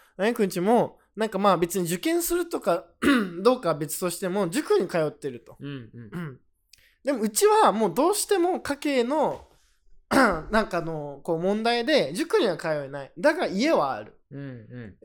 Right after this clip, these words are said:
Speaker 1: 飯も食えてる。
Speaker 2: はいはい。
Speaker 1: うん。だから、飯も、<clears throat> なんか、こう、結構な頻度でもやしとか食べなきゃいけないとかね。
Speaker 2: はいはいはいはいはい。
Speaker 1: <clears throat> あるいは、まあ、あの、二食しか食べれないとか。
Speaker 2: うん。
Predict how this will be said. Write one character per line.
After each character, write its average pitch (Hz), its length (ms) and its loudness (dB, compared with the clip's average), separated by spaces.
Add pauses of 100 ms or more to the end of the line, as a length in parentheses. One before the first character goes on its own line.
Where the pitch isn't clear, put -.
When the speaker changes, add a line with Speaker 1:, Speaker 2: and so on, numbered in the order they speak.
(100)
Speaker 1:
飯 233 260 0
も 254 120 0
食 175 180 -4
え 143 80 -2
て 113 140 -12
る。 - 200 -20 (180)
Speaker 2:
は 120 180 -14
い - 0 -
は 101 60 -14
い。 - 20 -20
Speaker 1:
う 101 40 -20
ん。 101 60 -20
だ 151 120 -8 (100)
か - 80 -20 (920)
ら、 302 100 4
飯 277 400 4
も、 370 480 2 (420)
<clears throat> - 20 -
な 196 260 0 (180)
ん - 20 -12
か、 160 120 -12
こ 147 560 -6
う、 196 120 -20
結 254 200 -2
構 185 120 0
な 175 80 0
頻 196 160 -2
度 151 80 -8
で 156 80 -4
も 160 180 -4
や 165 140 -2
し 165 220 -10
と 139 80 -8
か 139 120 -8
食 147 140 -6
べ 147 60 -6
な 135 100 -8
き - 80 -16
ゃ - 20 -12
い 110 40 -14
け - 80 -10
な 151 160 -2
い 120 60 -10
と 120 80 -14
か 123 120 -12
ね。 185 100 -2
Speaker 2:
は 311 60 -2
い - 40 -14
は - 60 -18
い - 20 -18
は - 0 -
い 110 40 -18
は 104 60 -18
い - 20 -20
は - 1000 -4
い。 - 200 -12
Speaker 1:
<clears throat> - 0 -
あ 214 100 -4
る 320 120 0
い - 20 -2
は、 240 260 6
ま 208 360 4
あ、 180 40 2
あ 196 40 4
の、 185 120 0
二 226 160 2
食 - 600 -4
し - 120 -18
か 147 160 -4
食 147 140 -4
べ 160 80 0
れ 160 80 -2
な 123 140 -10
い - 80 -18
と - 100 -20
か。 180 360 2
Speaker 2:
う 131 40 -14
ん。 120 220 -18